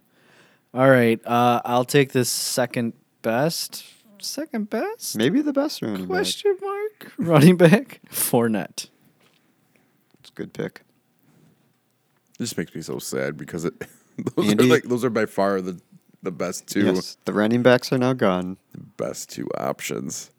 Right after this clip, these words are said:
Speaker 1: Now choose out of the dumpster.
Speaker 3: Josh Allen. I'll go Josh Allen. I'm gonna go with Josh Allen, quarterback.
Speaker 2: Fantasy
Speaker 3: Because you guys stole the best players, positional.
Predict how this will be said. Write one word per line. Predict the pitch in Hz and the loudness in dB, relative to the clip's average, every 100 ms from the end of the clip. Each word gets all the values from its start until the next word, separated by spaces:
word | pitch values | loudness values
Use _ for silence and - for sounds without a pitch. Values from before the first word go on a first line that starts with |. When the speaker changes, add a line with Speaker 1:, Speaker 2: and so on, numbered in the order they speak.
| _ | _
Speaker 1:
Now | 104 95 92 107 | -8 -6 -6 -6
choose | - 117 117 | -2 -2 0
out | 127 | 0
of | 135 | 0
the | 151 | 2
dumpster. | 160 185 202 - 135 104 82 73 67 _ _ _ _ _ _ _ _ | 4 4 4 6 8 8 0 -6 -14 _ _ _ _ _ _ _ _
Speaker 3:
Josh | - 69 - | -6 -6 -4
Allen. | 76 76 95 | -8 -6 4
I'll | 131 | 8
go | 139 | 10
Josh | 117 104 | 8 4
Allen. | 92 85 | 0 -2
I'm | 120 | 2
gonna | 135 135 | 6 8
go | |
with | 127 | 8
Josh | 113 117 120 | 6 4 4
Allen, | 110 | -2
quarterback. | 101 113 110 107 104 | 2 2 4 6 4
Speaker 2:
Fantasy | 117 117 123 - | 4 4 2 4
Speaker 3:
Because | 131 | 6
you | 127 | 8
guys | 120 107 - | 6 6 0
stole | - - - 120 131 139 139 107 | -6 -4 2 6 10 10 8 4
the | 90 | -4
best | 101 110 110 - | -2 0 -2 -2
players, | - 113 107 104 98 90 - - _ | 2 6 6 6 4 -2 -12 -16 _
positional. | - 101 98 98 95 92 | -8 -6 -6 -6 -4 -6